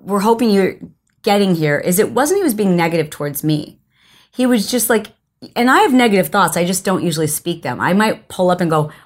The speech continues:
"Why are our neighbors blocking our driveway?" But I, I guess I don't, it just is what it is. And at that point in our relationship, I think because you were kind of, like, insecure about the business and we weren't on the same page, that what we were,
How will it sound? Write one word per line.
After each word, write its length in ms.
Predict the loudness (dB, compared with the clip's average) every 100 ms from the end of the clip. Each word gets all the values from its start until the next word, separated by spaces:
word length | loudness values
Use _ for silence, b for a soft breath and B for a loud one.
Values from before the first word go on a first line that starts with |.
| _
"Why 200 | -4 0
are 80 | 2
our 160 | 2 2
neighbors 400 | 2 2 0 -2
blocking 380 | 0 0 0 0
our 120 | 2
driveway?" 420 | 2 0 -2 -6 B B B
But 120 | 2
I, 220 | 2 2 0
I 80 | 0
guess 240 | 0 2
I 80 | 2
don't, 260 | 2 0 -4 _ _ _ _ _ _ _ _
it 60 | -8
just 160 | -4 -2
is 140 | -2
what 80 | -2
it 60 | -4
is. 320 | -6 -6 -12 B B B
And 440 | 0 2 4 2 -2
at 160 | -4 0
that 380 | 0 0 -4 _ _ _
point 340 | -4 0 2
in 80 | 2
our 160 | 2 2
relationship, 500 | 2 2 0 -2 -4
I 160 | -6 -8 -6
think 280 | -2 -2 -2
because 560 | -8 -8 -4 -2 -2 -4
you 140 | -4
were 320 | 0 0 0 -4 B B
kind 220 | -6 0 2
of, 80 | 2
like, 160 | -2 -2
insecure 560 | 0 0 -2 -4 0 2
about 260 | 2 0
the 60 | 0
business 440 | 0 0 0 -2
and 120 | -2
we 100 | -2
weren't 240 | 0 2 2
on 100 | 2
the 80 | 0
same 240 | 0 -2
page, 480 | -2 0 0 0 -2
that 240 | -2 -4 B B
what 300 | -2 0 2
we 180 | 2 2
were, 120 | 2